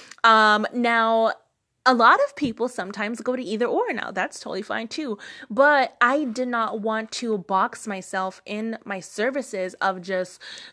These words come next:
going to one type of salon, right? So I wanted to go to a diverse salon where I know that I would be able to work with everybody's hair textures.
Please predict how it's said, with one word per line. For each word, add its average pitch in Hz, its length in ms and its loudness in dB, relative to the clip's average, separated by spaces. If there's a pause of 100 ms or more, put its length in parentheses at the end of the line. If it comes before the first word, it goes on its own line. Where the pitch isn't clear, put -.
going 202 400 2
to 208 480 -4
one 185 240 -4
type 185 320 -6
of 185 80 -12
salon, 175 520 -12
right? 202 320 -6
So 240 220 -8
I 208 140 -4
wanted 226 400 -8
to 302 360 -8 (440)
go 214 260 0
to 233 260 -8
a 202 140 -8
diverse 196 960 -4
salon 185 1000 -4
where 190 400 -6
I 190 100 -6
know 190 320 -8
that 196 160 -8
I 175 160 -6
would 175 140 -10
be 175 200 -12
able 170 180 -12
to - 120 -16
work 175 240 -12
with 180 160 -14
everybody's 175 460 -12
hair - 160 -12
textures. - 640 -16